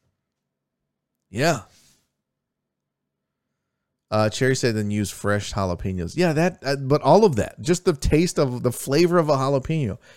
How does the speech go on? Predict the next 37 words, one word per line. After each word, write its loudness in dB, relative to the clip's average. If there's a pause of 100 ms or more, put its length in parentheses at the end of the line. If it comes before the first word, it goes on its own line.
(140)
Yeah, 0
the 0
pickled 0
jalapenos. -2
Nora 2
has, 4
like, 4
a 4
whole 2
big 2
ass 0
jar 0 (260)
of -2
pickled 0
jalapenos. -6 (360)
They're -6
awful. -4 (2250)
Awful. -6 (1120)
Uh, 4
all 6
right, 4
so 4
of 6
the 6
drinks, 2
so 6
we've 6
established 2
a 4
lot 6
of 2
you. 2
Well, -6
it's, -10
it's -4
pretty 0
diverse. -2